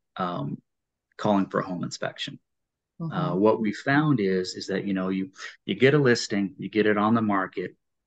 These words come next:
Speaker 1: you get an offer, you get it into escrow, the buyers hire a home inspector, the home inspector comes up with this long laundry list of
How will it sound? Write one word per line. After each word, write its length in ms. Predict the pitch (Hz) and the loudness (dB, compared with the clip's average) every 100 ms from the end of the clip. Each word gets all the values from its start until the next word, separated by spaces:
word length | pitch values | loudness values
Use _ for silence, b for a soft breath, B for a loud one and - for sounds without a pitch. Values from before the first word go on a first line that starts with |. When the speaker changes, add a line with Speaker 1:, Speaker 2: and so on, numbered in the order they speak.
| _ _ | _ _
Speaker 1:
you 100 | - | -4
get 160 | 98 101 | 2 4
an 120 | 98 | 4
offer, 340 | 107 120 - 107 | 4 4 2 -2
you 120 | 95 | -2
get 200 | 98 95 | -2 0
it 80 | 90 | 0
into 300 | 85 90 117 | -2 0 4
escrow, 720 | 123 - 113 104 98 95 92 - | 4 2 2 2 2 -4 -10 -14
the 80 | 90 | -8
buyers 440 | - 98 98 95 | 0 2 2 0
hire 260 | 98 92 92 | -2 -2 -2
a 80 | - | 2
home 200 | 139 143 | 4 4
inspector, 640 | 127 - 117 110 110 104 | 4 0 -2 -2 0 0
the 60 | 90 | 0
home 160 | 98 | -2
inspector 400 | 92 - 95 92 | -2 -4 -8 -6
comes 280 | 90 95 92 | -6 -6 -4
up 160 | 92 - | -6 -6
with 100 | - | -6
this 180 | 87 | -6
long 600 | 92 95 101 120 123 127 | -4 -2 0 4 4 4
laundry 400 | 110 113 117 104 | 4 2 2 0
list 300 | 92 92 - | 0 0 -2
of 100 | 92 | -8